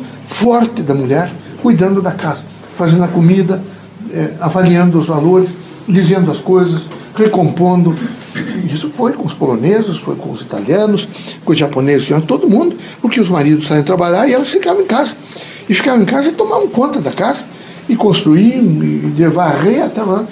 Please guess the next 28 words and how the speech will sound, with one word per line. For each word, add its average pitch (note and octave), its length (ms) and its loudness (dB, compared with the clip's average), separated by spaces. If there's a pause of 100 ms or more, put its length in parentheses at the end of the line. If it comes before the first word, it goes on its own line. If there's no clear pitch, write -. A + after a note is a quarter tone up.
(180)
E B3 60 -2
os B3 80 0
meninos G#3 520 0
e E3 40 -4
as C3 100 -4
meninas B2 380 -2 (500)
tinham A#3 340 0
tarefas F3 680 -2
e D3+ 40 0
todos E3+ 320 -4
faziam D3+ 300 -4
alguma C3+ 240 -8
coisa. F#3+ 300 0 (340)
Isso G#3 240 -2
tinha B3+ 200 -6
um A#3+ 80 -2
significado A3 800 -4
muito G3+ 220 0
grande, F#3 320 -2 (260)
até A#3 200 0
mesmo F#3+ 240 0
para A#3 80 0
a A#3 40 0
nação. A3+ 300 -6 (400)
Acabaram A#3 420 0
um - 200 -10
pouco - 260 -4
disso, - 320 -14